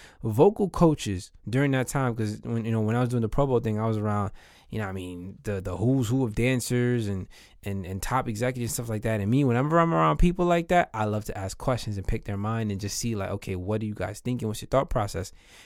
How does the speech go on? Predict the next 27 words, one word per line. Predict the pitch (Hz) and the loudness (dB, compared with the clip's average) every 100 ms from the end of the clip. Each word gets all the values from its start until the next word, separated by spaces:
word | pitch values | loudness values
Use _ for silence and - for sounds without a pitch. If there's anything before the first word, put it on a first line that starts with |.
| - | -8
And | 110 | -2
one | 135 247 | 0 0
thing | 240 | 0
I | |
asked | 147 165 247 - | 0 0 0 0
him | 139 113 107 | 2 2 4
was, | 107 101 92 - - - - | 4 2 -2 -8 -20 -20 -4
you | 135 | 0
know, | 127 117 | 2 2
like, | 113 104 - _ - | 2 -2 -6 _ -8
"Okay, | 127 135 101 - _ _ - | 0 0 0 -4 _ _ -18
how | - 175 214 | -4 2 2
do | 240 208 | 2 0
people | 190 196 165 143 | 0 0 0 0
find | - 135 | -2 -4
success | - - - 139 127 | -4 -6 -2 -2 -2
in | 117 | -4
this | 113 104 | -6 -6
arena? | 104 120 107 | -2 0 0
Like, | 98 | 0
how | 135 | -2
do | 135 | -2
you | |
get | 120 117 | -2 -2
to | 117 | 0
that | 101 | 2
level?" | 135 101 90 | 2 2 -6